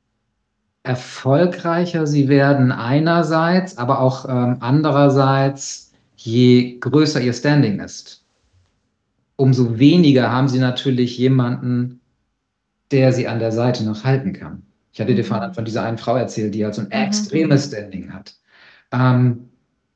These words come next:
Speaker 1: wo sie auch das erste Mal jemanden auf der anderen Seite hatte, der, egal was passiert, sie, wo sie auch wusste, sie würde sie halten.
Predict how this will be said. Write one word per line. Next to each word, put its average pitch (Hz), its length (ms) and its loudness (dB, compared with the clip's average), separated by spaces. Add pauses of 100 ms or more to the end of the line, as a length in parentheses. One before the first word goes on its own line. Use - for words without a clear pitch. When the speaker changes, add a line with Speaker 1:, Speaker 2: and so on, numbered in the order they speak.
(880)
Speaker 1:
wo 135 380 0
sie 143 220 4
auch 180 200 2
das 120 160 -2
erste 139 400 -4
Mal 139 220 0
jemanden 139 280 -2
auf 127 100 -8
der 101 100 -10
anderen 131 220 -2
Seite 110 260 -2
hatte, 117 220 -2
der, 123 240 0
egal 139 260 2
was 180 160 -2
passiert, 170 400 0
sie, 110 120 -2 (160)
wo 127 80 0
sie 135 140 0
auch 120 220 -4
wusste, 185 300 0
sie 101 180 -4
würde 98 160 -8
sie 87 180 -10
halten. 80 320 -14